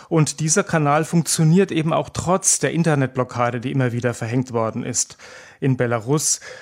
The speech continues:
Allerdings manchmal mit schlechter Qualität, aber eben so, dass die Menschen zwar nicht diese Fotos und Videos häufig sehen können in Belarus selbst, aber zumindest die Texte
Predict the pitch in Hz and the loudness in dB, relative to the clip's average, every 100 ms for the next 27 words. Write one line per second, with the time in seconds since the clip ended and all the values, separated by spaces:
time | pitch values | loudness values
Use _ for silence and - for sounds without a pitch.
0 | - - 147 147 170 156 147 147 165 156 | -20 -6 -2 2 2 2 2 2 2 2
1 | 160 175 143 156 - 143 147 143 160 175 | 0 0 0 -2 0 0 0 0 0 2
2 | 147 156 160 143 - 175 165 - 151 151 | 2 2 0 0 2 2 0 0 2 2
3 | - 139 - - 147 151 135 - 131 123 | 2 -2 -2 0 0 2 -2 -4 -2 -2
4 | - 156 202 190 151 143 117 151 202 190 | -4 -4 0 0 0 0 0 -2 0 0
5 | 135 139 127 123 - 131 127 131 131 120 | 2 0 0 -2 -2 0 0 0 0 0
6 | 123 123 120 113 120 - 135 160 - 143 | 0 -2 -2 -2 -4 -2 0 0 0 0
7 | 135 - 143 180 170 - 156 - 151 - | -2 2 4 4 2 0 -2 -2 -2 -2
8 | - 123 | 0 -2